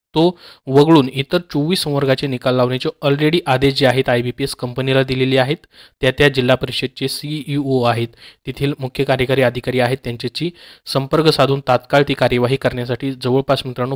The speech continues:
पाच जानेवारीलाच आदेश देण्यात आलेले आहेत. आज जवळपास अकरा तारीख आहे, म्हणजेच मित्रांनो यांची प्रोसेस चालू आहे, अजूनपर्यंत रिझल्ट लागलेले नाहीत. रिझल्ट जसे लागतील तशी तुम्हाला माहिती दिली जाईल. आता बऱ्याच विद्यार्थ्यांचा या ठिकाणी महत्त्वाचा प्रश्न आहे, विद्या-, विद्यार्थी विचारतायत की पेसाबद्दल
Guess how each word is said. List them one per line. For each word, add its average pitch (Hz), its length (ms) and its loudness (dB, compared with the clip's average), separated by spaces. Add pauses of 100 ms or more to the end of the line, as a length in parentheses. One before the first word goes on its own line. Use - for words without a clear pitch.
(120)
पाच 139 240 4
जानेवारीलाच 127 540 0
आदेश 117 260 -2
देण्यात 110 280 -6
आलेले 104 140 -8
आहेत. 107 260 -10
आज 131 120 -4
जवळपास 131 420 -4
अकरा 135 240 -6
तारीख 131 300 -4
आहे, 143 80 0 (400)
म्हणजेच 135 280 -2
मित्रांनो 131 260 -4
यांची 127 180 -8
प्रोसेस 127 380 -6
चालू 131 260 0
आहे, 143 120 2
अजूनपर्यंत 127 520 -4
रिझल्ट 123 340 -2
लागलेले 123 320 0
नाहीत. 139 200 -2
रिझल्ट 131 320 -4
जसे 131 220 -2
लागतील 131 300 -2
तशी - 240 -12
तुम्हाला 123 240 -2
माहिती 107 260 -8
दिली 101 180 -14
जाईल. 101 180 -16 (380)
आता 127 200 -2
बऱ्याच 147 380 4
विद्यार्थ्यांचा 135 560 -2
या 123 60 2
ठिकाणी 131 340 -4
महत्त्वाचा 131 640 -2 (240)
प्रश्न 147 280 0
आहे, 151 180 0
विद्या-, 123 320 -10
विद्यार्थी 123 360 -4
विचारतायत 131 380 -4 (100)
की - 60 -14 (100)
पेसाबद्दल 147 640 0